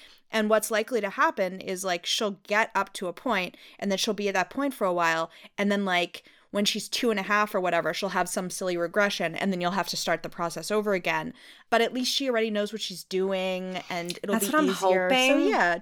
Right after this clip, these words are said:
Speaker 1: I think go for it, you know? Like, worst case scenario, you're just teaching her what the potty is.
Speaker 2: Right.
Speaker 1: Who cares?
Speaker 2: And like I, like I said to Chuck, I was like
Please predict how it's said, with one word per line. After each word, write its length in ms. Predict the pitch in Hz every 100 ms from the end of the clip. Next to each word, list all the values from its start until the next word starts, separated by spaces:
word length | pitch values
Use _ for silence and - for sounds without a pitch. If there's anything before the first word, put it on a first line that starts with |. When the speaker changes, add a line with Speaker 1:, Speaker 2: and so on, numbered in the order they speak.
| -
Speaker 1:
I 80 |
think 320 | 269 403 392 -
go 160 | 285
for 320 | 453 190 175
it, 180 | 165 165
you 100 | -
know? 160 | 190 214
Like, 240 | 226 233
worst 460 | 233 214 247 330 -
case 200 | 349 311
scenario, 600 | 294 262 285 254 196 185
you're 180 | 185 190
just 240 | 214 208
teaching 400 | - 208 202 247 226
her 120 | 226
what 180 | 233 233
the 60 |
potty 420 | 214 185 202 175
is. 420 | - - - - - _ -
Speaker 2:
Right. 240 | 220 214 180
Speaker 1:
Who 60 |
cares? 460 | 311 277 165 151 -
Speaker 2:
And 160 | 247 240
like 220 | - 262 269
I, 140 | 269
like 220 | 254 247 -
I 60 | 226
said 220 | 247 247
to 160 | 247 247
Chuck, 320 | - 240 196
I 60 | -
was 100 | 202
like 140 | 202